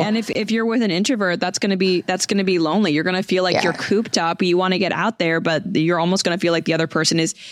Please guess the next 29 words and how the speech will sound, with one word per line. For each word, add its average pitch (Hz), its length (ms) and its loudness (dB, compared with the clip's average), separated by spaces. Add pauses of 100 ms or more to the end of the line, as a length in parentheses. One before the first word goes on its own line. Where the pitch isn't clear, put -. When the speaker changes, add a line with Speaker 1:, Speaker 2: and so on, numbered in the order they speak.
(140)
Speaker 1:
you 202 80 2
know, 185 100 0
if 185 120 -4
they're 185 140 0
not 180 160 0
on 170 100 0
the 170 80 0
same 160 280 0
page 196 500 0
or 165 80 2
willing 165 240 0
to 190 100 -2
let 170 140 0
you 170 180 2
go 170 140 0
out 156 140 0
and 160 100 -2
do 160 60 2
your 147 140 2
own 196 200 2
thing, 165 280 -2 (220)
almost, 175 240 0
like, 180 140 0
holding 165 340 0
you 147 80 2
back 202 500 -4
or 160 120 0
trying 165 320 -2
to, 147 200 0